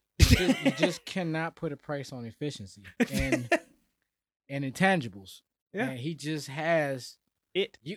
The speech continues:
Speaker 1: I don't have to sell this to you. I'm like, we just selling, you know,
Speaker 2: <laughs>
Speaker 1: we s-, we selling ice to each other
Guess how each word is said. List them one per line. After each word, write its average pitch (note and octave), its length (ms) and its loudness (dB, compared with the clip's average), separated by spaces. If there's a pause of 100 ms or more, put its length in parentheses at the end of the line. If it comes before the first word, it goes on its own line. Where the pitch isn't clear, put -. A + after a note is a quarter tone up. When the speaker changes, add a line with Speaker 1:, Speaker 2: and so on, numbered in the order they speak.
Speaker 1:
I G#3 100 4
don't F#3+ 100 2
have D#3 100 -2
to A#2+ 60 -16
sell C#3+ 180 -6
this B2 120 -8
to B2+ 100 -16
you. D#3+ 140 -6
I'm C#3+ 100 -4
like, A2 100 -8
we D#3 100 -10
just A2+ 380 -14
selling, B2+ 500 -16
you C#3+ 100 -20
know, F#3 120 -4
Speaker 2:
<laughs> - 40 -6
Speaker 1:
we D#3 80 -6
s-, - 260 -18
we C3 100 -18 (500)
selling C#3 320 -10
ice C#3+ 200 -8
to - 120 -18
each G#2+ 160 -16
other G#2 160 -14